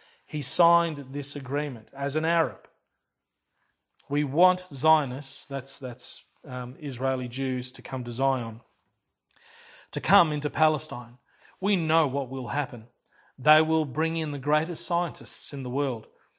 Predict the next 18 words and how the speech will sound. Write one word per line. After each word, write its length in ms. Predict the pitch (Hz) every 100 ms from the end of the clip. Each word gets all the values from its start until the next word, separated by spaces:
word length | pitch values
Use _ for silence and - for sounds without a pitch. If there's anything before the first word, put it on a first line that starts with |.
| _
and 160 | 135 135
the 40 |
territory 580 | 127 165 160 151 165 151
of 120 | 139
Palestine, 640 | - 165 160 - 139 135 131
now 200 | 151 151
so 340 | - 143 139
arid 400 | - 160 147 135
and 160 | 131 127
so 220 | - 147
much 260 | 143 151 151
of 120 | 127
it 100 | 123
a 60 |
desert, 480 | 127 143 160 127 127 - _ _
will 140 | 139
be 180 | 127 147
transformed. 840 | 139 151 135 127 - 156 139 110